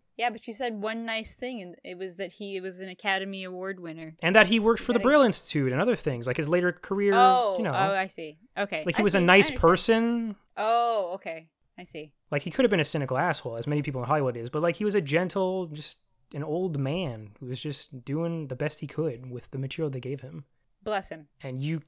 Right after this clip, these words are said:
Speaker 2: went over and kicked him in the shins
Speaker 1: <laughs>
Speaker 2: and kept spitting on him for all
Speaker 1: <laughs>
Speaker 2: nine
Speaker 1: Does he make
Speaker 2: feature
Speaker 1: bad
Speaker 2: films.
Speaker 1: movies? I hate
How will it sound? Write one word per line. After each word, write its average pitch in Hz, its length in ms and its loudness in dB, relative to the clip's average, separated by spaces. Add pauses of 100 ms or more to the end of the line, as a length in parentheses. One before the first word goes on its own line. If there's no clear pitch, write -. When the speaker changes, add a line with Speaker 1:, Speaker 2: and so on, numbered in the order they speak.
(280)
Speaker 2:
went 160 260 2
over 185 300 6
and 143 100 0
kicked - 240 -2
him 185 80 2
in 170 80 2
the 143 60 2
shins 180 840 2 (120)
Speaker 1:
<laughs> 403 140 -8
Speaker 2:
and 147 100 0
kept - 160 6
spitting 196 380 2
on 123 220 4
him 135 300 0 (600)
for 180 200 10
all 190 200 10
Speaker 1:
<laughs> - 0 -
Speaker 2:
nine 175 400 10
Speaker 1:
Does 196 100 4
he 208 60 4
make 381 60 4
Speaker 2:
feature 370 120 2
Speaker 1:
bad 349 100 8
Speaker 2:
films. 320 300 4
Speaker 1:
movies? 311 180 -10
I 294 40 -4
hate 294 240 -6